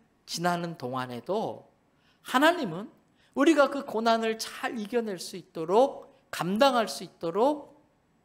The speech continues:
길을 열어주세요. 사람이 감당하지 못할 시험 당함을 허락하지 아니하시고,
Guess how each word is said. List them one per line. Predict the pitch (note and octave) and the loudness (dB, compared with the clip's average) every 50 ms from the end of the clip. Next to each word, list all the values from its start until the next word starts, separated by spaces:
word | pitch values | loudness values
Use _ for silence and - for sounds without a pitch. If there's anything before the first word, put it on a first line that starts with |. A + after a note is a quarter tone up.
| _ _ _ _ _ _ _ _ _ - | _ _ _ _ _ _ _ _ _ -6
길을 | - F#3 E3+ F3 F3+ D#3+ C#3+ | -2 -2 -2 0 -2 -4 -4
열어주세요. | A#2+ A2+ A2 G#2 - - - - - _ _ _ _ _ _ _ _ _ _ _ _ _ _ _ _ _ _ _ _ _ _ _ _ _ _ _ _ _ _ _ _ _ _ _ _ _ _ _ _ _ _ _ _ _ _ _ _ _ _ - | -6 -8 -12 -16 -18 -20 -20 -20 -20 _ _ _ _ _ _ _ _ _ _ _ _ _ _ _ _ _ _ _ _ _ _ _ _ _ _ _ _ _ _ _ _ _ _ _ _ _ _ _ _ _ _ _ _ _ _ _ _ _ _ 0
사람이 | - B3+ D4+ D#4+ E4 E4+ F4 E4+ | 4 6 6 8 6 6 4 2
감당하지 | - G#3+ G#3 A#3+ B3+ C4+ C#4 C#4 C#4+ C4+ B3+ B3+ B3+ C4 | 2 0 2 4 4 4 4 4 2 0 0 0 -2 -2
못할 | A#3 A3+ A3 A3+ - A#3 A3+ | -2 -2 -2 0 0 -2 -2
시험 | A#3 - B3+ A#3 A3 G#3+ G3 | 0 0 0 0 2 2 2
당함을 | F3+ E3+ E3+ E3+ F3 G3+ B3 B3+ B3+ - - - - - | 0 2 2 0 2 2 0 0 -2 -8 -18 -2 2 2
허락하지 | C4 D4 C#4 C4+ C#4 - C4 B3+ - C4+ - - _ | 4 4 2 0 -2 -4 -6 -6 -6 -8 -8 -10 _
아니하시고, | - C3+ C#3 F3+ A3 E4 F#4+ F4 A3 D3+ - - - - - A#2+ A2 G#2+ | -2 2 4 6 6 6 6 4 2 0 -2 -6 -8 -10 -12 -14 -14 -14